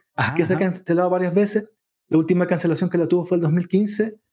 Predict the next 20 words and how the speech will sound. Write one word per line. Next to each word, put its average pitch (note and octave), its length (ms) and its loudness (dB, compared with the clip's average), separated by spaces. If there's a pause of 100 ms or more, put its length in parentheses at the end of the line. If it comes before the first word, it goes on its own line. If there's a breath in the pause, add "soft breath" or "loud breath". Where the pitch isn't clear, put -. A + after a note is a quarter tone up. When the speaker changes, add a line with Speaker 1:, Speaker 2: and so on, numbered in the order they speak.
(560)
Speaker 2:
Eh, D#3+ 340 2
se E3+ 100 0
especuló E3+ 460 0
mucho G#3 340 0
de F#3+ 140 0
que F3+ 140 0
fue F#3+ 420 0
gracias F#3+ 440 0
a D#3 800 2
esa E3 180 0
mala E3 180 4
película, F#3 640 0
Los E3+ 140 0
Cuatro E3+ 220 2
Fantásticos, G3+ 640 0
que E3+ 180 0
Marvel D#3+ 300 0
quiso D#3 220 -2
poner D#3 260 2
presión F#3 520 0